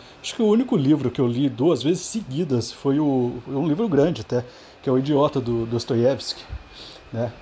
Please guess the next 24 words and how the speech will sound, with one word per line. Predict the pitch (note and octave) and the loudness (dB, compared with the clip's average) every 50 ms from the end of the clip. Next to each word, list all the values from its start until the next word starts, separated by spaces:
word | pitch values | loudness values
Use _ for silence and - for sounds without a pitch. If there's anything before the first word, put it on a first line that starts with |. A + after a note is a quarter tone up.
| - - | -10 -4
É, | A#2 G#2+ A2 A2 A2 A2 A2 A2 A2+ A#2 A#2+ B2+ | -2 0 2 2 2 0 -2 -2 -2 -4 -2 -2
eu | B2 B2 D#3+ | 0 0 0
li | F#3+ D3 D#3+ F#3 | 0 0 -2 -2
duas | C#3 C3 D3+ D#3+ C3+ | 0 0 0 0 0
vezes | C#3+ C#3+ - | 0 -2 -2
seguida, | - C#3 A#2+ A#2 C#3 D#3 D3+ D3 C3+ C3+ B2+ A#2 | -2 -4 -2 0 -2 0 0 0 0 0 0 0
a, | C3 C3+ B2+ A#2 | -2 -2 -2 -2
a | |
segunda | - - - C3 F3 G3+ G#3 | -2 -2 -2 0 0 2 4
leitura | G3 F#3+ F3+ - - D#3+ E3+ | 4 4 4 2 0 -2 -2
foi | E3 F3+ F3 | 0 -2 -4
até | E3 - D3+ | -2 -2 -4
melhor | D3+ E3 E3 D3+ C3 C3 B2+ | -2 -2 0 0 0 0 0
do | A#2 | -2
que | - - | -4 -10
a | B2 | -8
primeira, | - C3 A#2+ A2+ A2 G#2+ G#2+ G2+ - | -6 -4 -4 -4 -4 -6 -6 -8 -10
então, | - - A#2 A#2 - - - - - - - - - - - - - - - - | -10 -10 -10 -10 -10 -14 -20 -20 -20 -20 -20 -20 -20 -20 -20 -20 -20 -18 -8 -2
ah, | - A#2+ A#2 A#2 A#2 A2+ A#2 A#2+ A#2 A#2+ C3+ | 0 2 2 2 2 0 0 -2 -2 -2 0
mesmo, | C#3+ C3+ C#3 D#3+ D#3+ C#3 C3 C3 - C3 D3+ D#3 D#3 D#3+ | 0 0 0 0 -2 -4 -4 -4 -6 -6 -4 -2 -2 0
eu | D3 D3 | 0 0
não | E3 | 0
sei, | D#3 - D3 B2+ G#2+ - - | 2 2 2 0 0 -2 -4
não, | C#3+ C3+ | -4 -2